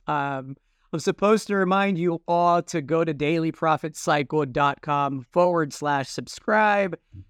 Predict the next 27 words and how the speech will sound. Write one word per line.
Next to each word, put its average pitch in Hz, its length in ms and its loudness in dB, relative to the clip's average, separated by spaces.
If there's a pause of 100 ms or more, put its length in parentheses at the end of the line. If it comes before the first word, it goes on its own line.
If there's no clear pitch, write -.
(180)
to 180 120 -2
get 220 340 2
all 220 260 4
of 196 100 0
our 185 260 4
Elon 185 720 2
and 165 240 0
Mark 160 480 0
insights, 156 800 -2
as 143 160 -6
well 156 320 2
as 143 400 -2
some 160 180 0
insights 147 480 -4
on 147 160 2
the 135 80 0
market, 139 500 0
some 147 200 -2
of 139 80 -2
our 135 100 -2
top 135 300 -4
picks, 143 260 -6
some 262 180 -2
of 190 140 0
what 160 200 4
we're 170 140 2
buying, 139 680 -2